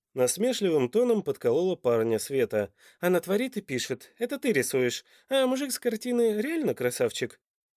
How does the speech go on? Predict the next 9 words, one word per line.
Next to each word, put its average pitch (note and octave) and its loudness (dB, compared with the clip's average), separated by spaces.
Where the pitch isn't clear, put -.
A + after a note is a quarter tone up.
Светка A3 -2
подмигнула A#2+ 2
Валерии, G#3 0
и F3+ -8
та D3 -2
ей D3 -4
тоже B2+ -2
невольно A2 0
улыбнулась. C3+ -2